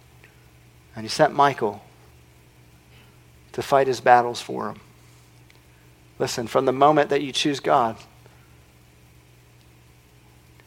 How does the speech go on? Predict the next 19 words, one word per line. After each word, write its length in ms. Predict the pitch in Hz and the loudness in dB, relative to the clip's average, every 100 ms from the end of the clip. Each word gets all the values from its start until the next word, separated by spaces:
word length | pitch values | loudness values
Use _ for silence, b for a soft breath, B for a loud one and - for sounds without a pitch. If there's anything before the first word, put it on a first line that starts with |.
| _ _ _ _ - | _ _ _ _ -8
look, 140 | 120 | 0
and 80 | 139 | 4
I 80 | 165 | 8
know 160 | 151 | 8
even 400 | 147 151 147 135 - - - | 6 2 0 -2 -10 -10 -6
before 300 | 131 151 147 | -2 2 2
you 180 | 135 | 2
knew 140 | 139 156 | -2 0
God, 240 | 135 113 | 2 2
he 80 | 123 | 0
still, 380 | - - 147 127 | -4 0 0 0
he 140 | - | -6
still 240 | 139 - 156 | -6 -2 -2
saw 280 | - 131 | 2 2
you. 260 | 123 131 147 - | 2 -2 -8 -8
He 80 | 139 | -10
still 240 | - 160 | -4 -4
knew 160 | 147 139 | -2 -2
you. 260 | 139 151 | -2 -6